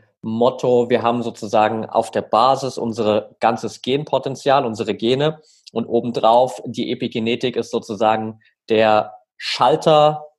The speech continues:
der mehr oder weniger so diese, sagen wir mal, eins null Funktion hat und dann bestimmt, okay,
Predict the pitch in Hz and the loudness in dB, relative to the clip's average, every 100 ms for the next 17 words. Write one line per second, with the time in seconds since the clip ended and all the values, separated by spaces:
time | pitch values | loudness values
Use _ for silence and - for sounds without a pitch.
0 | - 117 117 113 110 - 113 151 127 123 | 0 4 6 4 2 0 2 4 4 0
1 | 123 120 110 113 104 104 120 113 113 107 | -2 0 0 -4 -6 -2 -2 0 -2 0
2 | 107 - 113 117 - 117 131 160 160 147 | 0 2 0 -2 -8 -4 -2 -2 -2 -4
3 | 143 143 135 135 143 160 - _ _ _ | -2 -2 0 0 -2 -4 -10 _ _ _
4 | - 120 123 123 107 123 127 127 - 131 | 0 4 4 0 0 0 0 -2 -4 -4
5 | 131 127 117 135 123 127 | -4 -6 0 2 2 0